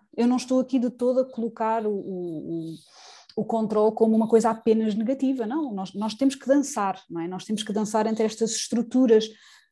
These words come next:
de criatividade, de, de, de criar e descriar, de, de controlar, mas também não controlar. E a partir do momento em que tudo que está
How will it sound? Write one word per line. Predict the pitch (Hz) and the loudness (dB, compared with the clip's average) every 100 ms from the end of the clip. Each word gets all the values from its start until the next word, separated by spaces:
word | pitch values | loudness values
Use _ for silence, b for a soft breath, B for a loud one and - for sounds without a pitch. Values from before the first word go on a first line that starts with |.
| _ | _
de | 185 | -4
criatividade, | - 202 208 220 240 226 214 208 202 214 220 - _ _ | 0 0 2 2 4 4 2 0 -4 -10 -12 -18 _ _
de, | 196 185 190 | -4 0 -2
de, | 180 185 | 0 -2
de | 170 190 180 180 | 0 0 0 2
criar | 220 226 214 214 | 4 6 4 4
e | 208 | 2
descriar, | 180 190 - 233 247 208 208 202 202 214 b b _ _ _ 208 | 0 -4 -2 0 2 0 -2 -4 -8 -16 b b _ _ _ -6
de, | 175 208 196 139 78 180 | 0 2 2 -2 -4 -4
de | 185 | -2
controlar, | - 233 - 220 208 214 233 | 2 4 4 4 6 6 6
mas | 247 - | 4 4
também | 254 269 | 4 6
não | 262 254 247 | 4 4 0
controlar. | 247 240 247 233 180 175 b b b - | -2 -4 -4 -2 -4 -6 b b b -2
E | 233 | 4
a | |
partir | 254 269 349 330 | 4 4 2 2
do | 311 | 2
momento | 269 208 175 170 165 - - | 0 0 -4 -6 -14 -18 -12
em | 196 | -10
que | 202 - - _ _ | -8 -10 -10 _ _
tudo | - 339 359 294 - | 4 6 8 6 0
que | - | -4
está | - - 240 202 175 185 | -6 0 4 4 2 -2